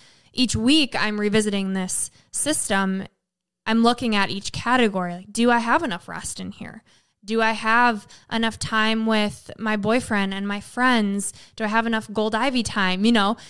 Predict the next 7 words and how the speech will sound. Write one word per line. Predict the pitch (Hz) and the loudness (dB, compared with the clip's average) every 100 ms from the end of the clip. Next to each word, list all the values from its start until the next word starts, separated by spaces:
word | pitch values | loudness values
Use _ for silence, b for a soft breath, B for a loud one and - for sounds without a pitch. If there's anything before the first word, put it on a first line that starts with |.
| B | B
so | - 247 | 0 2
you | 233 240 | 2 0
can | 262 247 | -2 0
really | 240 220 202 202 _ _ _ - | 2 2 0 -4 _ _ _ -6
have | - 254 240 | 2 4 4
that | 214 196 196 | 4 2 2
balance | 202 202 196 190 190 - - | 0 2 2 2 -2 -4 -8